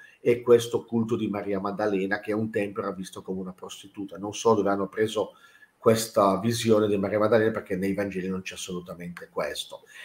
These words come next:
però effettivamente ciò avviene. A Béziers abbiamo veramente una strage di enormi, enormi dimensioni.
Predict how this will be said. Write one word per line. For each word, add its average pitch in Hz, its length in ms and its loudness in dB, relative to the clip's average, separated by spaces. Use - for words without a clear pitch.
però 139 260 12
effettivamente 113 760 4
ciò 101 180 0
avviene. 90 320 -4
A 98 40 -4
Béziers 127 460 10
abbiamo 113 460 6
veramente 110 840 2
una 110 260 2
strage 92 920 2
di 90 400 -8
enormi, 104 640 0
enormi 82 720 -12
dimensioni. 85 640 -20